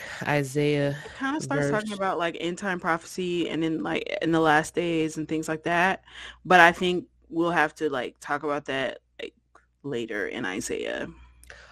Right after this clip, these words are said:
Speaker 1: Oh, yeah. First of all, we got a lot to go in Isaiah to get to, okay? We,
Speaker 2: Yeah.
Speaker 1: like, I'm just dipping y'all's toe into Isaiah this
Speaker 2: Literally.
Speaker 1: week because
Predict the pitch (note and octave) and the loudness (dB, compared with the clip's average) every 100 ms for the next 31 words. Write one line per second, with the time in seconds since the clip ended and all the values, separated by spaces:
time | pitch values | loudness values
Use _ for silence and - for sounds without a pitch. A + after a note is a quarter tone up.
0 | - F3+ F3+ D3+ D3+ C#3 B3 B3 F#3+ B3+ | 4 10 12 10 8 4 6 6 8 8
1 | F#3+ D#3+ E3 D#3+ - D3 D3+ D3 D3 C3+ | 8 8 8 6 4 2 4 4 2 2
2 | D3 D3 D3 D3 C3 - C3 - D3 F#3 | 2 0 0 -2 -4 -6 -10 -6 -2 0
3 | F3 E3 - F#3+ F3 D#3+ D#3 G#2+ G#2 A#2+ | 0 -4 0 2 6 10 10 10 6 2
4 | D#3 D#3+ D3+ - - E3 G3+ D#3+ C#3+ E3+ | 0 0 0 -2 4 4 6 0 4 4
5 | F3 E3 D#3+ C#3+ - F3 F3+ E3+ E3+ F3 | 4 2 2 0 4 4 6 2 0 0
6 | F3+ F3+ F#3 F#3 - F3 F3+ D#3 D#3 C#3+ | 0 0 2 2 0 0 4 6 6 6
7 | C#3 E3 E3+ E3 D#3+ D3+ | 2 0 2 4 4 2